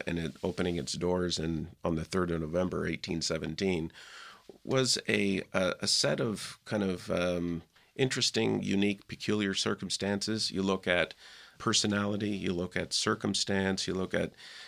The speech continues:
you know, they're, they're just coming off of the, the War of eighteen twelve, the, uh, the defeat and return, and then second defeat of Napoleon, uh,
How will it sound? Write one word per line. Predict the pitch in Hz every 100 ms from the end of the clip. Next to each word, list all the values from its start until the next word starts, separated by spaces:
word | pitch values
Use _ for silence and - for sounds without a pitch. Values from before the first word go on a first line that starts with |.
| -
you | 90
know, | 90
they're, | 90 90
they're | 78 90
just | 92 110 107
coming | - 107 98 95
off | 95 92 -
of | 90 80
the, | 82 82 80
the | 76 85
War | 95 107 107
of |
eighteen | 104 101 101 98
twelve, | - 98 98 98 - - - - - -
the, | 80 87 85 82 71 -
uh, | 87 80
the | 73 80
defeat | 85 - 110 107 - - - 104
and | 92
return, | 95 - 113 110 101 90 90
and | 85
then | 90 90 - -
second | - 104 107 98
defeat | 98 107 98
of |
Napoleon, | 90 95 117 123 127 131 - - - - - - - -
uh, | 95